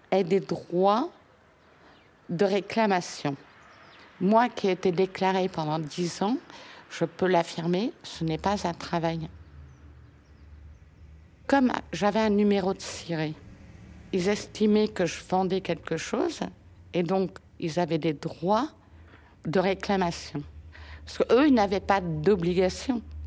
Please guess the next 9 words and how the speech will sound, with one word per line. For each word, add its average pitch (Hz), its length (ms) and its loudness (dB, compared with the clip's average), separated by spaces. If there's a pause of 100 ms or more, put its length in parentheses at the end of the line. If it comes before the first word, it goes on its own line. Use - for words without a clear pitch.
(100)
Ils 165 180 -2
éjaculaient 151 480 0
en 143 120 0
trois 151 200 -2
minutes, 160 540 0
c'était 156 320 -2
leur 135 180 2
problème. 160 540 0 (560)
Je, 180 180 0